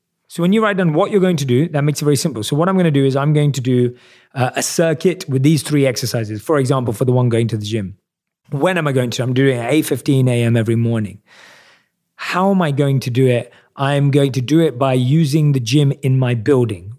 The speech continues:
right? Or I'm going to do it by signing up for a membership here. Or I'm going to do it by going with my friend, whatever it may be. How? Who am I going to do it with? Am I gonna do it on my own, with a trainer, or with a friend? And why am I going to do it? The action plan has a why.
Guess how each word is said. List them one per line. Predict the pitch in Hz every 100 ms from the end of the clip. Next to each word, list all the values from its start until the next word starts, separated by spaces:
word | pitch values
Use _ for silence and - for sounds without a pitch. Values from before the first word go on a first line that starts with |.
| -
right? | 131 160 -
Or | 135 135
I'm | 131 135
going | 139
to | 123
do | 117
it | 175 160 127
by | 131 127
signing | - 151 160 156
up | 131
for | 156
a | 135
membership | 135 139 131 139 113
here. | - 120 92 -
Or | 139
I'm | 139 139
going | 139
to | 127
do | 170
it | 170
by | 135 131 127 - _
going | 165 170
with | 160 147
my | 139
friend, | - 139 104 95
whatever | 113 131 127
it | 117
may | 110
be. | 104
How? | - 151 147 98 92 _ _ _ _ _ _ - -
Who | 208 233 196 123 - -
am | 139
I |
going | 139 135
to | 120
do | 135
it |
with? | 113 104
Am | 120
I |
gonna | 131 131
do | 135
it |
on | 131
my | 123
own, | 135 180 208
with | 135
a |
trainer, | 113 - 165 202
or | 196
with | 170 165
a |
friend? | - 190 156 107 - - _ _ _ _
And | 120 117 107 98
why | 120 131 135
am | 131 107
I | 101
going | 98 95
to | -
do | 107
it? | 98 - _ _ _ _ _ _
The | 135
action | 131 156 180
plan | 131 131 127 120
has | 110
a | 104
why. | 101 110 104 95